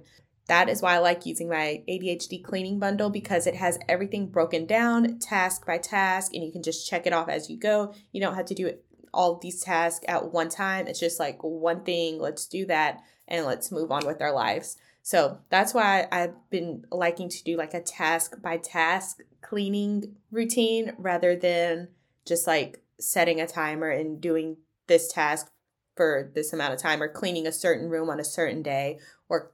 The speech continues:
you know, certain cleaning task on a certain day. That just feels really restrictive for me. So just doing one task, getting up, doing that, and then if I feel like doing more, I will. If not, then I'll just move on with my day. So that's the bonus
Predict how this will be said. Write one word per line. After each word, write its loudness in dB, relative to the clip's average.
you -6
know, -2
certain 0
cleaning -6
task -2
on -6
a -10
certain -4
day. -2
That 6
just -2
feels 0
really 0
restrictive -6
for -6
me. -10
So 4
just 0
doing 2
one 2
task, 2
getting 0
up, 0
doing 0
that, 2
and 0
then 2
if -4
I 0
feel -2
like 6
doing 2
more, 2
I 0
will. 4
If -2
not, -2
then -2
I'll -2
just -8
move -6
on -2
with -8
my -2
day. 0
So 0
that's 4
the -2
bonus 2